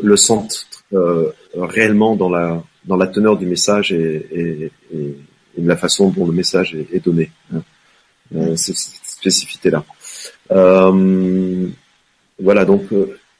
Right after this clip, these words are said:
Speaker 1: sur cette page Angel Therapy ou sur, euh, Facebook, et après, bien sûr, sur Messenger, euh, vous me contactez, vous me demandez,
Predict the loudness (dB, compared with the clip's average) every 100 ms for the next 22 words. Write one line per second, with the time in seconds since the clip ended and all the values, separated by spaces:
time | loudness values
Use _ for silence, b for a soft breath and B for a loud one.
0 | _ _ -6 -2 0 0 2 0 0 0
1 | 0 -2 -2 -2 -4 -4 -10 -4 -4 -4
2 | -6 0 2 4 4 2 -2 -4 -2 -2
3 | -4 0 2 2 2 0 0 -2 -4 -4
4 | -6 -6 -4 0 0 0 _ b b b
5 | b b _ -6 -2 0 -2 -2 -4 -2
6 | -2 -2 -2 0 2 2 0 -4 -2 -2
7 | 0 0 0